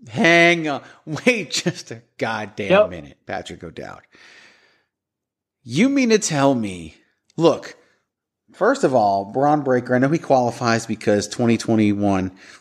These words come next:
Speaker 1: wasn't a full year. Like, I get that. And I'm sure there's a date, then he debuted in October twenty twenty-one, so I'm sure that's part of the reason why. But, and Bron's had a great year. Logan Paul performed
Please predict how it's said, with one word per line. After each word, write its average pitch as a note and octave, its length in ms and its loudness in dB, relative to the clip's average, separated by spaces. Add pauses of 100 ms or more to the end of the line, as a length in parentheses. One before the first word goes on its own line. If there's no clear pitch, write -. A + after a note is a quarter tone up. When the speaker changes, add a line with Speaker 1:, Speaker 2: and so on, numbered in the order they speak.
Speaker 1:
wasn't G2+ 300 2
a G2+ 40 -2
full F#2 300 0
year. D2+ 440 -8
Like, G2 160 -6
I F#2 120 0
get - 260 -8
that. - 240 -16 (460)
And A#2+ 100 2
I'm A#2 60 4
sure A#2+ 180 4
there's G#2 180 0
a G#2+ 40 2
date, G2+ 380 2
then G2 100 -2
he G2+ 140 0
debuted G2+ 320 2
in F#2+ 80 -4
October F2+ 400 -4
twenty F2 240 -10
twenty-one, D2+ 400 -12
so - 120 -12
I'm F2 80 -8
sure F#2+ 160 -4
that's E2+ 160 -10
part F2+ 160 -8
of - 40 -12
the D#2 60 -12
reason D2+ 200 -14
why. - 160 -18 (100)
But, - 220 -8 (920)
and D#3+ 160 4
Bron's E3+ 300 4
had D3+ 100 -2
a B2 60 0
great A#2+ 240 -4
year. G2+ 240 -10 (1120)
Logan E3+ 520 4
Paul G#2+ 760 -4 (1080)
performed A#2+ 840 -4